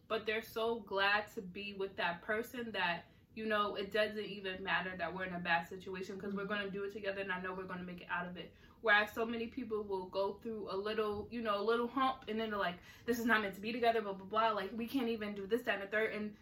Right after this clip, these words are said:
Speaker 1: honestly, those are the type of things that you need to figure out earlier on so you're
Speaker 2: Mm-hmm.
Speaker 1: not all committed. But I don't, I don't need a million bags. I don't need you to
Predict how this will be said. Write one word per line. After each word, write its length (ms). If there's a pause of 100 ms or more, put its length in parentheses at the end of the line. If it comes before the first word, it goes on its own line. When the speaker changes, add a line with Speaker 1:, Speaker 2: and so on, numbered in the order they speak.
(300)
Speaker 1:
honestly, 300
those 160
are 80
the 80
type 160
of 100
things 260
that 200
you 80
need 120
to 100
figure 320
out 180
earlier 400
on 320
so 100
you're 80
Speaker 2:
Mm-hmm. 100
Speaker 1:
not 160
all 160
committed. 500 (400)
But 400
I 160
don't, 440 (920)
I 100
don't 160
need 180
a 60
million 320
bags. 420
I 120
don't 220
need 280
you 120
to 200